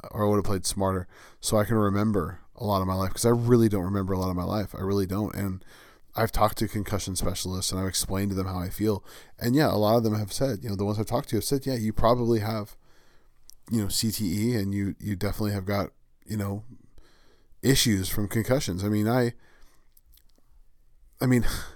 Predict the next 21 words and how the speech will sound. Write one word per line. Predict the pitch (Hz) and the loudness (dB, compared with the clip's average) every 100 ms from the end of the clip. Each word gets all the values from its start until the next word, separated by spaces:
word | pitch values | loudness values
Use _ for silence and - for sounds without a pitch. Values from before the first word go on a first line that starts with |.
| - | -18
<laughs> | - - - - - | -20 -20 -20 -12 0
it's | 123 | 2
funny, | - 139 | 6 8
I | 117 | 6
joke | 113 110 117 - | 4 6 6 6
about, | 104 95 90 | 4 2 2
with | - - | -2 -2
my | 98 | 0
friends, | - 98 92 | 0 0 0
like, | 90 | 0
about | 98 92 | 0 0
having | 92 | -2
C | 95 - | -2 -4
T | - | -4
E | 95 95 95 | -4 -4 -4
and | 90 | -6
concussions, | 90 85 92 95 87 | -8 -6 -6 -6 -4
but, | 80 | -2
like, | 92 90 - - - - _ - | -2 -4 -8 -12 -16 -20 _ -6
legitimately, | 104 117 101 90 110 110 92 71 92 | 0 2 2 0 2 2 0 -4 -4
like, | 90 82 80 - | -2 -4 -8 -12